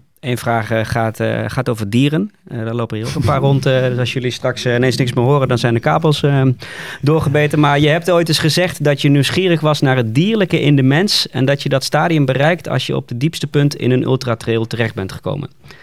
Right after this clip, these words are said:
Eh, deze persoon heeft je ooit bij Musso in de Hood, eh, op je laatste vezels omhoog zien kruipen.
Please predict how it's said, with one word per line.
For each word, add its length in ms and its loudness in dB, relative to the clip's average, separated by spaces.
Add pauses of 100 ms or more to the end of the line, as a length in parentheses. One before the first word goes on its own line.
(500)
Eh, 440 2
deze 240 2
persoon 320 2
heeft 160 0
je 120 2
ooit 200 2
bij 360 2
Musso 540 2
in 200 2
de 60 2
Hood, 500 0 (280)
eh, 260 2
op 160 -2
je 100 0
laatste 500 0
vezels 640 2
omhoog 480 2
zien 180 0
kruipen. 460 -2